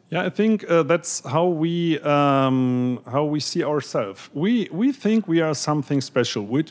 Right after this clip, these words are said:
which we are. Slime mold is something special, a tree is something special. Trees don't write books.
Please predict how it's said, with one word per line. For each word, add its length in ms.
which 260
we 160
are. 320
Slime 340
mold 200
is 100
something 440
special, 420
a 40
tree 200
is 100
something 380
special. 600
Trees 220
don't 200
write 220
books. 380